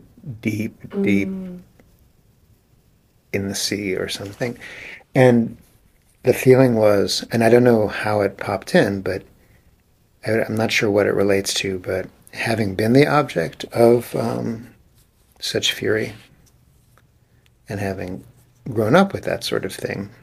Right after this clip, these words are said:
Speaker 1: I imagined what the other person was doing when they were, you know, attacking me. And I had the, the thought or the feeling, the felt sense, that cold fishing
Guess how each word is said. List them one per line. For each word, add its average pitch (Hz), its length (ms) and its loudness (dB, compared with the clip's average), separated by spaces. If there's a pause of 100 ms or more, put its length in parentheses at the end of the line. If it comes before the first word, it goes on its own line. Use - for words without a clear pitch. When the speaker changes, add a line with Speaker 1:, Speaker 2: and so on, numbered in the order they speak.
Speaker 1:
I 120 120 0
imagined 117 840 4
what 110 240 2
the 113 120 0
other 101 260 2
person 101 720 -6 (640)
was 104 340 -2
doing 101 640 0 (320)
when 98 220 -4
they 98 140 0
were, 95 500 -4 (400)
you 101 120 -2
know, 98 160 -2
attacking - 640 -4
me. - 260 -12 (1080)
And 95 600 -6 (580)
I 113 60 0
had 120 240 2
the, 117 120 -2
the 101 220 -4
thought 127 580 2
or 107 160 -4
the 98 80 -4
feeling, 123 500 4
the 120 60 2
felt 107 320 0
sense, 104 380 -2
that - 340 -2
cold 98 420 -2
fishing - 520 -6